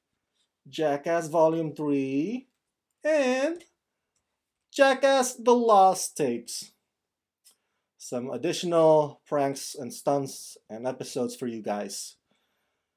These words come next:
Bam! This is awesome! I cannot wait to watch the whole set.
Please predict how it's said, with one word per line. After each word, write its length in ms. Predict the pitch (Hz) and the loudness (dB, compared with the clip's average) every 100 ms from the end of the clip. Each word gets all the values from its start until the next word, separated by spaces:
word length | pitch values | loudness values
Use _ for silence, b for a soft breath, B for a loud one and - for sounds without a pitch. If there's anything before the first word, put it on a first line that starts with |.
| _ _ _ _ _ _ | _ _ _ _ _ _
Bam! 1120 | 285 294 311 311 302 294 285 269 254 240 208 170 | 4 6 8 10 10 10 8 8 8 6 6 2
This 180 | 180 | -2
is 160 | 170 143 | -2 -4
awesome! 1000 | 170 185 196 190 - 190 180 165 151 139 | 0 4 6 6 6 6 6 6 2 -2
I 120 | 139 156 | -6 -2
cannot 380 | 190 190 185 160 | 0 0 -2 -4
wait 600 | 156 160 165 156 143 - | -2 2 2 2 -2 -4
to 60 | |
watch 360 | 139 135 127 - | 0 0 0 -4
the 120 | 139 | -4
whole 380 | 123 143 135 127 | -2 2 2 0
set. 520 | - - 127 110 - | -4 -4 -4 -4 -8